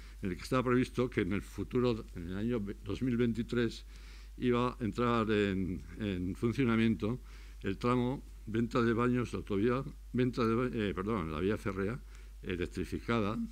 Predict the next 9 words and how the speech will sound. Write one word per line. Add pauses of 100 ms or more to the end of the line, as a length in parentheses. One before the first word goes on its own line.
(200)
para,
eh, (120)
poder, (560)
eh,
soportar (220)
trenes
de
alta
velocidad,